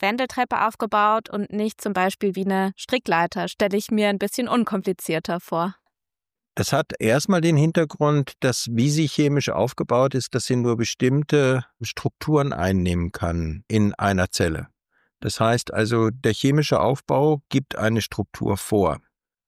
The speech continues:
Speaker 2: Und die ist nicht frei wählbar sozusagen, sondern die ergibt sich aus den Molekülen, die miteinander in Verbindung stehen.
Speaker 1: Mhm. Und die Basen,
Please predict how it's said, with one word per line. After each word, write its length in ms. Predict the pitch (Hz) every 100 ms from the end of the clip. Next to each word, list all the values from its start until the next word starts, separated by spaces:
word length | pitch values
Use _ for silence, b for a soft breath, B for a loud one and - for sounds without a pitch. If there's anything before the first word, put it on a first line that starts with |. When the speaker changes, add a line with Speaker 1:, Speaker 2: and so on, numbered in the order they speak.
| b b b b b b b
Speaker 2:
Und 400 | - 107 101 -
die 100 | 113
ist 160 | 117 -
nicht 200 | 135 -
frei 440 | - 107 110 110 101 _ _ _ _
wählbar 640 | 104 101 107 117 127 85 87
sozusagen, 760 | - 90 - 90 85 87 110
sondern 380 | 113 104 107 104
die 120 | 107
ergibt 400 | 95 104 117 139
sich 300 | - 131 -
aus 220 | 101 110 -
den 160 | 120
Molekülen, 640 | 110 110 110 - 120 117 113
die 60 |
miteinander 600 | 104 104 101 98 98 98
in 140 | 92 92
Verbindung 500 | 92 87 87 90 -
stehen. 380 | - 60 62 - _ _ _ _ _ _ _ _ _ _ _ 247
Speaker 1:
Mhm. 240 | 233 269 _ b b b b b b _
Und 320 | 247 254 240 - -
die 180 | 220 226
Basen, 400 | 202 214 262